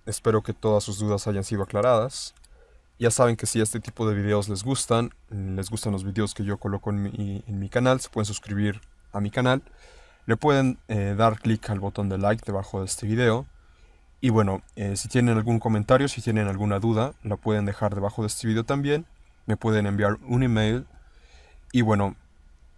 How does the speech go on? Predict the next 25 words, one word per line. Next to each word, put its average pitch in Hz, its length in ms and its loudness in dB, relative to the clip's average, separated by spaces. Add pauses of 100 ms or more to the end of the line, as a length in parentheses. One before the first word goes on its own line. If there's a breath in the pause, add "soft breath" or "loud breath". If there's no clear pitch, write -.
pues 110 300 2
los 110 100 0
espero 123 300 2
en 120 60 4
el 113 60 2
siguiente 113 320 2
video. 127 320 2 (160)
Que 107 140 0
este - 320 -2
ejercicio 107 480 -2
les 98 120 -2
sirva 131 220 0
mucho 110 240 0
en 104 40 -2
sus - 160 -8
proyectos, 107 640 -4
que - 100 -8
puedan 101 320 -2
proponer 104 420 -4
cosas, - 500 -6
eh, 98 200 -6
un 101 100 -6
poquito 104 320 -8
más 101 460 -4
interesantes, 117 800 -2